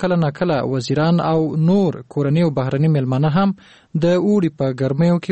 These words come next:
اوسېدل. په بالابغ کې پنځه شپږ ښکلي قصر ماننده ودانۍ او د شاه امان الله خان حرم سرای موقعیت لري، چې د تیرو جګړو او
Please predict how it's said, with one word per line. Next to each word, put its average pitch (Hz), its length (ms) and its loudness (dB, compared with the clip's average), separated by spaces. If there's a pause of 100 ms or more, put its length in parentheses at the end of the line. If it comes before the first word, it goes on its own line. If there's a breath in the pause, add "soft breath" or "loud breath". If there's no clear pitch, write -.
اوسېدل. 120 420 -4 (520 soft breath)
په 202 240 2
بالابغ 208 380 0
کې 208 180 -2
پنځه 185 300 0 (100)
شپږ 196 240 -4 (160)
ښکلي 196 320 0 (120)
قصر 151 260 -4
ماننده 170 440 2
ودانۍ 180 440 0
او 170 140 0
د 156 220 0
شاه 175 160 -2
امان 147 180 0
الله 127 220 -4
خان 196 180 2 (440 loud breath)
حرم 185 280 0
سرای 185 300 2
موقعیت 143 380 -6
لري، 117 200 -6 (460 loud breath)
چې 190 100 -2 (120)
د 175 160 2
تیرو 175 160 0 (100)
جګړو 143 320 0 (240)
او 180 200 0